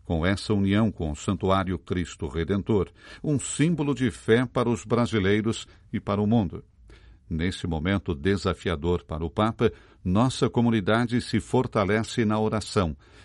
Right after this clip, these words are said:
e essa parceria torna a experiência ainda mais especial.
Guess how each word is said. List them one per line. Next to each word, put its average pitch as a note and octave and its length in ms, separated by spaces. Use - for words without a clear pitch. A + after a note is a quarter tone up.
e C3 100
essa B2 260
parceria G#2+ 720
torna C3 340
a - 20
experiência A#2 760
ainda A2 320
mais F#2 420
especial. G2 720